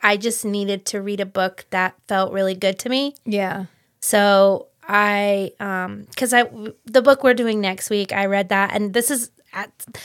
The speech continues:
Speaker 1: that's gonna be a new thing 'cause I actually really didn't care for that book.
Speaker 2: Yes, I'm
Speaker 1: But
Speaker 2: good,
Speaker 1: I,
Speaker 2: I'm
Speaker 1: I
Speaker 2: glad.
Speaker 1: liked it enough to read it, but I
Speaker 2: Yeah.
Speaker 1: did not like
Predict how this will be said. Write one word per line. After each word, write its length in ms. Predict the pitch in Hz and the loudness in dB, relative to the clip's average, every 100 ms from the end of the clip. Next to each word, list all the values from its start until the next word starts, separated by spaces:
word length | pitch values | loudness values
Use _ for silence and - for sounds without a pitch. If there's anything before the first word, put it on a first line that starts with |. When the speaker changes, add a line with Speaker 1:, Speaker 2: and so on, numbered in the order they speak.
| - - | -18 2
Speaker 1:
that's 200 | 254 294 | 6 6
gonna 200 | 339 339 | 8 8
be 160 | 320 294 | 10 8
a 40 | |
new 200 | 247 269 | 8 6
thing 240 | 277 311 | 6 4
'cause 120 | 294 262 | 6 6
I 120 | 247 | 8
actually 300 | 240 240 233 | 8 6 -2
really 300 | 214 214 214 | 2 4 4
didn't 320 | 208 196 208 | 2 -2 -2
care 200 | - 202 | -2 -4
for 100 | 190 | 0
that 200 | 208 202 | 0 2
book. 360 | 214 254 - - | 4 2 2 -18
Speaker 2:
Yes, 420 | - 220 - - - | -12 -12 -12 -14 -6
I'm 100 | 226 | 6
Speaker 1:
But 100 | 254 | 10
Speaker 2:
good, 40 | 302 | 12
Speaker 1:
I, 120 | 285 | 10
Speaker 2:
I'm 80 | 294 | 8
Speaker 1:
I 100 | 285 | 8
Speaker 2:
glad. 120 | 277 269 | 8 8
Speaker 1:
liked 260 | 294 330 | 6 6
it 80 | 403 | 4
enough 320 | 381 311 302 | 4 4 2
to 120 | - 226 | 0 0
read 220 | 208 233 | 2 2
it, 260 | 349 381 - | 2 2 2
but 140 | 254 | 4
I 80 | 240 | 6
Speaker 2:
Yeah. 140 | - - | 4 2
Speaker 1:
did 180 | 233 | 4
not 260 | 240 233 214 | 4 4 4
like 360 | 214 214 - | 2 0 -2